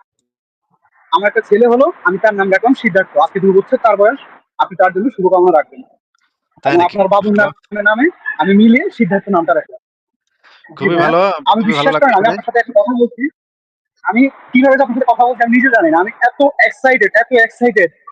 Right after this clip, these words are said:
Speaker 1: আমি এ পর্যন্ত দুহাজার উনিশ সাল থেকে আপনার পুরোনো ভিডিওগুলো, আমি যখন সৌদি আরব থেকে কোথাও যাচ্ছি, ধরেন কোথাও একটা হিন্দি ড্রাইভার, তারা তো আমাদের বাংলা কথা বুঝে না, কিংবা পাকিস্তানি ড্রাইভার নিয়ে যাচ্ছি এখান থেকে ওখানে। তো আমি কি করি, আমার এই তার অডিও, ইয়ের মধ্যে, অডিও প্লেয়ারের মধ্যে আপনার এই কথাবার্তাগুলো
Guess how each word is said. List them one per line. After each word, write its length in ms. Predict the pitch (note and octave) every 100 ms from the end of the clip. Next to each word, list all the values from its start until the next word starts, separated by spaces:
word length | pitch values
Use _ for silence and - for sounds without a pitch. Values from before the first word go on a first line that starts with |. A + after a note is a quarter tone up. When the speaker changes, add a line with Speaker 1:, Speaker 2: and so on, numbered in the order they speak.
| - _
Speaker 1:
আমি 220 | - A#3 C4 C4 B3+ B3+
এ 20 | A#3+
পর্যন্ত 320 | B3 G3+ B3
দুহাজার 320 | A#3+ A3 B3 B3+
উনিশ 260 | A#3 A#3+
সাল 120 | B3+
থেকে 140 | A#3+ B3
আপনার 180 | A#3+ A#3+
পুরোনো 280 | A#3+ B3+
ভিডিওগুলো, 540 | B3 A3+ A#3 B3+ G#3 D4+ - _ _ _
আমি 140 | - G#3
যখন 200 | A#3 A#3+
সৌদি 260 | A#3+ A3+
আরব 80 | B3 B3+
থেকে 120 | B3
কোথাও 240 | A3+ A#3 A3+
যাচ্ছি, 480 | G#3+ G#3+ - C3
ধরেন 200 | C#3 F#3+
কোথাও 280 | G3+ G3+ A3+
একটা 140 | A#3 G#3+
হিন্দি 300 | A#3 A#3+ G#3
ড্রাইভার, 400 | F#3 F#3 G3 E4 - _ _
তারা 140 | F#3 F#3+
তো 60 |
আমাদের 200 | A3 A3
বাংলা 220 | A3+ A#3+ B3
কথা 160 | B3+
বুঝে 200 | B3 C4
না, 180 | E4 D#4+ - _ _
কিংবা 200 | B3+ A#3+
পাকিস্তানি 380 | A3+ G#3+ A3 A#3+
ড্রাইভার 240 | A3+ G#3+
নিয়ে 160 | A3 A3+
যাচ্ছি 280 | G3+ - A#3
এখান 160 | A3
থেকে 140 | A#3 D#4+
ওখানে। 280 | B3 B3+ F#4 - _ _ - -
তো 80 | A#3
আমি 160 | A#3
কি 100 | C4
করি, 180 | B3+ C#4
আমার 280 | D4+ A3 A#3
এই 440 | A3+ A3 A3 G#3+ -
তার 240 | A3+ A3
অডিও, 300 | G#3 A3 B3 A#3+
ইয়ের 220 | A3+ A#3+
মধ্যে, 160 | A3+ A3
অডিও 180 | A3 B3
প্লেয়ারের 380 | A3+ A#3+ B3+
মধ্যে 200 | B3+ B3 F#4+
আপনার 220 | G#3 G#3+ G#3+
এই 100 | G#3
কথাবার্তাগুলো 580 | G3+ G#3+ G#3+ A3 A3+